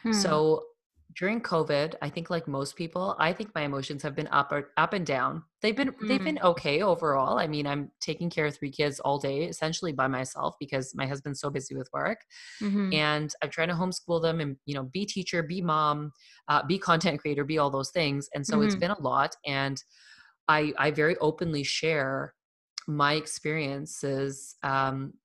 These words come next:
Speaker 2: on Instagram and on YouTube.
Speaker 1: Right.
Speaker 2: And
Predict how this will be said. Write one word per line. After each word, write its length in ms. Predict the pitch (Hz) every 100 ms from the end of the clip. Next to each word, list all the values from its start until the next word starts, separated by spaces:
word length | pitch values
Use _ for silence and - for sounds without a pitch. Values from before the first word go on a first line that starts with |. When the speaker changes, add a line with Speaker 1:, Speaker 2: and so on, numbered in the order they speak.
| - -
Speaker 2:
on 200 | 139 151
Instagram 480 | 196 202 - 135 131
and 140 | 143
on 140 | 143 151
YouTube. 180 | 208 214
Speaker 1:
Right. 260 | 180 170 202 - _ _ 165
Speaker 2:
And 520 | 156 156 156 156